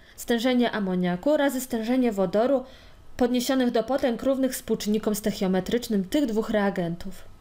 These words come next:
Stężenie amoniaku musielibyśmy podnieść do potęgi pierwszej, bo tutaj nie mamy żadnego współczynnika. Jednak jedynek w chemii nie piszemy, więc tej jedynki tutaj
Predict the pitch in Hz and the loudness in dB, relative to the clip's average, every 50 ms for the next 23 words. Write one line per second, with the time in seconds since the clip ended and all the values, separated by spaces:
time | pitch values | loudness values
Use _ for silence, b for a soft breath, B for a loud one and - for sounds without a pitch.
0 | - - - - - - - - - - - - - - - - - - - - | -20 -20 -20 -20 -20 -20 -18 -18 -18 -18 -18 -20 -20 -20 -20 -20 -20 -20 -20 -20
1 | - - - - - - - 226 214 254 311 311 294 247 233 240 277 302 302 302 | -20 -20 -20 -16 -12 -4 -2 -2 0 0 0 0 0 0 0 0 0 0 0 0
2 | 302 269 269 262 - 285 285 240 269 254 - 262 247 254 262 254 269 269 233 - | 0 0 0 0 0 0 0 0 -4 -4 -4 -4 -2 0 0 0 0 -2 -2 -2
3 | 226 220 233 220 226 233 233 226 220 214 - - 220 190 180 180 - - 240 285 | -2 -2 -2 -2 0 0 -2 -2 -4 -8 -6 -2 0 0 0 0 -2 0 0 0
4 | 285 B B B B B B B 233 240 240 302 - 311 294 262 254 247 247 254 | 0 B B B B B B B 0 0 0 0 -2 0 0 2 2 2 2 2
5 | 262 254 240 240 233 233 233 226 240 233 220 - - 233 220 226 - 233 220 202 | 2 2 2 2 0 0 0 0 0 -2 -2 -2 -4 -4 -4 -2 -4 -2 0 0
6 | 185 180 - - - - - - - - B B B B B B B B 220 220 | 0 -2 -4 -8 -14 -16 -18 -20 -20 -20 B B B B B B B B 0 2
7 | 233 233 220 - 220 202 190 220 233 294 302 302 - - - 277 277 277 277 285 | 2 0 0 0 -2 0 2 2 2 2 0 -2 -4 -4 -2 0 0 2 2 2
8 | 311 320 311 311 214 - - 202 180 170 170 170 - B B B B B B 220 | 2 2 0 -2 -8 -6 -4 -4 -2 -2 -4 -6 -8 B B B B B B 0
9 | 220 202 214 - 285 294 285 277 269 214 247 247 240 - 254 - 202 - 233 226 | 0 0 0 0 0 2 2 2 2 2 -2 -2 -2 -4 -8 -8 -6 -2 0 0
10 | 240 240 | 0 -2